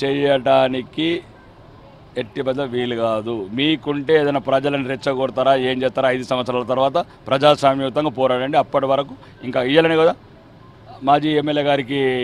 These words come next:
నలభై ఐదు కోట్ల, అంటే నేను చెప్పింది తప్ప? తప్ప చెప్పండి. నలభై ఐదు కోట్లు ఇచ్చారా లేదా?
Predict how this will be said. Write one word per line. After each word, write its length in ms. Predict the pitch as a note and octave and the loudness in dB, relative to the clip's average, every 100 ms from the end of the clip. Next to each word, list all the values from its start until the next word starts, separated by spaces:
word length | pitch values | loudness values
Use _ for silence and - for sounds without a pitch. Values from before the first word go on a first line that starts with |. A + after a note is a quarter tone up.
| A#2+ | -4
నలభై 360 | A#2 C3+ C#3+ D3 | -4 0 2 2
ఐదు 120 | C#3+ | 2
కోట్ల, 300 | B2+ C3+ C3+ | -4 -4 -2
అంటే 400 | C3+ C3 A#2+ C3+ | 0 0 0 -2
నేను 140 | D#3 D#3+ | -2 -2
చెప్పింది 320 | D#3+ F3+ E3 | -4 -4 0
తప్ప? 220 | - B2+ B2 - - - - - - - - - - - | -2 -2 -10 -14 -20 -20 -20 -20 -20 -20 -20 -20 -20 -18
తప్ప 400 | - E3+ E3 D#3 | 2 4 6 4
చెప్పండి. 380 | D3 F3+ D3 A2+ | 4 4 4 0
నలభై 320 | D3 E3 G3 | 2 8 8
ఐదు 80 | F#3+ | 8
కోట్లు 200 | F#3+ E3+ | 4 4
ఇచ్చారా 220 | F#3+ G#3 | 6 8
లేదా? 360 | G#3+ E3+ E3+ | 8 8 4